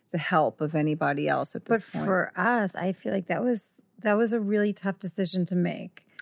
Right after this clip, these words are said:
Speaker 1: Well, we didn't
Speaker 2: You
Speaker 1: wanna
Speaker 2: know?
Speaker 1: plant a garden for someone else and let them eat
Speaker 2: Yeah.
Speaker 1: all of the food.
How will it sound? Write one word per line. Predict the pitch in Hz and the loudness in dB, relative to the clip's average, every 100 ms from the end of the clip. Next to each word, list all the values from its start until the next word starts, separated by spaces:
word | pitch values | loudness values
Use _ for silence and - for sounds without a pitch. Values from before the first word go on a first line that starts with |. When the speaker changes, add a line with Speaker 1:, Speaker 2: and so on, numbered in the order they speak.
| - | 2
Speaker 1:
Well, | 262 | 4
we | 254 | 6
didn't | 320 311 247 | 8 8 8
Speaker 2:
You | 233 | 8
Speaker 1:
wanna | 240 240 220 | 8 8 6
Speaker 2:
know? | 233 | 4
Speaker 1:
plant | 196 190 - | 2 4 0
a | |
garden | 170 180 180 185 165 | 0 4 4 4 2
for | 160 180 | -2 -4
someone | - 160 160 156 | -2 0 0 2
else | 147 156 151 151 | 2 2 2 -2
and | 160 | -2
let | 156 - | -4 -2
them | 156 - | -2 0
eat | 165 190 | 0 0
Speaker 2:
Yeah. | 156 | 0
Speaker 1:
all | 156 143 143 | 0 2 0
of | 139 - | -2 -8
the | 147 | -14
food. | - - - | -10 -10 -10